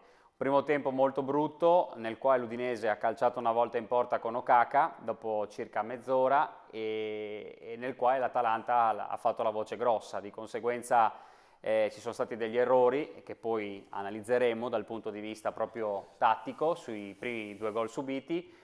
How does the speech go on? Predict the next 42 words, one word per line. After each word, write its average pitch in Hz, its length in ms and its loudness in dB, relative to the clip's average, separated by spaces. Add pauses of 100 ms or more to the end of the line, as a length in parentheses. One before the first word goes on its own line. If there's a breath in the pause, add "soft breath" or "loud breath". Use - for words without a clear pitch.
(240 loud breath)
Poi 190 240 8
c'è 165 120 -6
stata 160 280 6
la, 127 420 6
la 127 160 0
giocata 151 380 4
di 135 100 -2
Molina 151 720 2
che 127 400 2
ha 117 100 -2
permesso 127 440 -2
alla 117 100 2
squadra 123 260 -2
di 110 100 -8
recuperare 135 840 4
e 113 80 -10
di 110 100 -10
fare 120 280 2
il 110 60 -8
gol 123 160 2
del 120 140 -6
due 143 120 0
a - 20 2
uno. 151 500 0
Ecco, 135 320 -2
lì 147 140 -2
mi 170 120 -4
sarei 143 260 0
aspettato 143 520 2
un 127 80 -2
ingresso 135 400 -4
in 127 80 -8
campo 131 400 2
più 131 180 -6
veemente, 131 720 -2 (320 loud breath)
più 139 300 2
cattivo, 147 760 2
più 143 140 -4
determinato, 139 880 2
ma 127 140 2
in 127 40 4
realtà 131 560 6